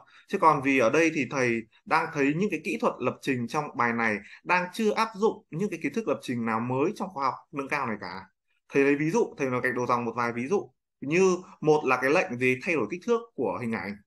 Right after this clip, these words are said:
Đó, lệnh thay đổi hình ảnh, lệnh scale, hay là cái kỹ thuật lập trình sao cho cái background nó di chuyển,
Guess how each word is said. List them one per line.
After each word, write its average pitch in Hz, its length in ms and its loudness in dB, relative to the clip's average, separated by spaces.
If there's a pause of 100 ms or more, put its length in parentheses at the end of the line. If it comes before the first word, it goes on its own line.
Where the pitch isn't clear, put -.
(420)
Đó, 131 220 4
lệnh 165 240 2
thay 180 100 -2
đổi 120 180 0 (280)
hình 127 80 -4
ảnh, 98 160 -4
lệnh 110 120 -6
scale, 165 380 2 (280)
hay 190 180 2
là 147 160 2
cái 135 120 -4
kỹ 180 140 -8
thuật 220 140 0
lập 131 160 -2
trình 127 240 -2
sao 151 180 0
cho 160 160 0
cái 123 100 -6
background 139 580 0
nó 117 420 0
di 151 120 -6
chuyển, 104 320 -4